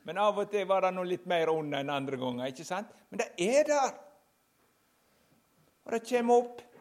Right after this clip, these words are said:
gamle naturen, og den er ikke fin, det leste vi om her.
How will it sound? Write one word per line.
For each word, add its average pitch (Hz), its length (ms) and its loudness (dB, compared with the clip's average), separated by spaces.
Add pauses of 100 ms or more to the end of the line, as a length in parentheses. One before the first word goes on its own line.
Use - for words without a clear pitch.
(1000)
gamle 190 360 -2
naturen, 131 680 -4 (220)
og 120 180 -6
den 175 240 0
er 185 100 -4
ikke 185 120 -2
fin, 151 340 -2
det 151 120 6
leste 143 360 0
vi 135 140 0
om 131 200 0
her. 123 240 0